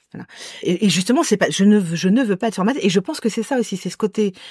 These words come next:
euh, vrai, si je me trompe pas, que les gens, euh, a-, a-, apprécient ou, ou pas, hein, parce que je me suis aussi, euh, cassé la gueule sur des trucs. Les gens m'ont reproché, euh, euh, des choses, notamment, hein, euh, là, euh, tout ce qui se passe là dans le pays,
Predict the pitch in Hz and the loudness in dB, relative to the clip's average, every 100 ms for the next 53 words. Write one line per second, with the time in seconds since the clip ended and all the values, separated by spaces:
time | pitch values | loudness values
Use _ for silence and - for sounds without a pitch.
0 | - - - - _ - 156 151 - - | -20 -20 -20 -20 _ -8 -4 -4 -4 0
1 | 285 262 185 175 - 185 196 269 - 196 | 0 0 -2 -2 0 -2 0 -4 0 2
2 | 170 170 208 240 226 175 160 151 147 151 | 4 2 2 2 2 2 2 0 -2 -2
3 | - - 170 - 175 294 254 220 214 208 | -2 -4 -4 -4 -4 -2 0 2 2 2
4 | 196 359 285 240 240 160 - 147 160 147 | 2 2 2 -2 -2 -6 -6 -6 -6 -6
5 | - 160 - 208 180 147 - 147 160 185 | -4 -6 -4 -2 0 0 -2 -2 0 0
6 | 180 151 - 277 240 170 170 151 _ 165 | 0 -4 0 -2 0 0 -2 -4 _ -8
7 | - 202 175 143 - - - 147 156 320 | -4 -2 -2 -4 -12 -14 -4 -2 0 0
8 | 185 175 185 214 247 196 202 156 147 143 | 2 2 4 4 4 4 0 -2 -2 -4
9 | 139 104 104 170 156 143 - - - - | -6 -8 -6 -4 -4 -6 -8 -10 -14 -14
10 | - - 175 160 143 123 175 247 | -10 -6 -6 -4 -8 -4 0 0